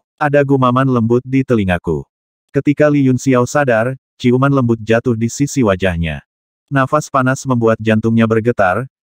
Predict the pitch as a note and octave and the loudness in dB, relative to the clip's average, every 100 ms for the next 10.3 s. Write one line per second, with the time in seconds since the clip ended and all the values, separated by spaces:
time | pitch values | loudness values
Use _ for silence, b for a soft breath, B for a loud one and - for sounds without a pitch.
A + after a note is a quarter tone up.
0 | - C3 C#3+ C3+ B2 A#2+ A#2 G#2+ G#2 - | -2 0 2 2 0 0 0 0 -2 -2
1 | A2+ B2 A#2+ A2 G#2+ G#2 B2 A#2 E2 D2+ | -2 0 0 0 0 0 0 0 -4 -8
2 | _ - C3 B2 A2 G2+ A2 G2+ F#2+ F#2 | _ -2 0 0 0 0 0 0 0 0
3 | F#2+ G2 - A#2 C3 C#3 C#3+ C3+ B2 F#2 | -2 -2 -2 0 0 -2 0 0 0 -4
4 | - _ _ - D3 D3+ D#3 - A2 - | -4 _ _ -4 -2 0 0 0 -4 -2
5 | G#2+ G2 F#2 F#2 E2 D2+ - - - _ | 0 0 0 -4 -4 -6 -6 -14 -16 _
6 | _ _ _ _ _ - - C3 C#3 D#3 | _ _ _ _ _ -14 -6 -2 0 0
7 | D#3+ C3+ B2 A#2+ A#2 A2 A2+ A#2 E3 - | 0 0 0 -2 -2 -2 0 0 0 -6
8 | _ C3+ C3+ D3 D3 C3 B2 A#2 A2 A#2 | _ -2 0 2 0 0 -2 -2 0 0
9 | A2 A2 A#2 C3 G#2+ E2+ G2+ G2 F#2+ F#2 | 0 0 0 0 0 -2 -2 -2 0 -2
10 | D#2 - - | -4 -8 -14